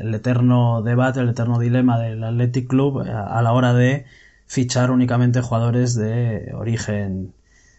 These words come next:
de origen vasco, ¿no? Eh, por ello, Miguel, te quería comentar, eh, si tú le das más importancia al hecho de que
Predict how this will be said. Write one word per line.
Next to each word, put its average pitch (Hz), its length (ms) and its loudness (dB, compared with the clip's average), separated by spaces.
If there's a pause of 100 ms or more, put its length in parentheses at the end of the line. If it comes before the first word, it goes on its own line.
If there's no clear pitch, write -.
(120)
de 135 80 -4
origen 117 320 0
vasco, 104 340 -4
¿no? 123 260 -2
Eh, 113 300 -4 (500)
por 127 180 0
ello, 147 380 -2
Miguel, 147 720 -2 (180)
te 117 120 -4
quería 120 260 0
comentar, 135 840 0 (140)
eh, 104 420 -8 (160)
si 120 400 -2
tú 139 280 -2
le 135 240 2
das 139 240 2
más 135 320 0
importancia 127 880 0 (420)
al 120 200 0
hecho 135 280 0
de 131 200 -2
que 127 400 -2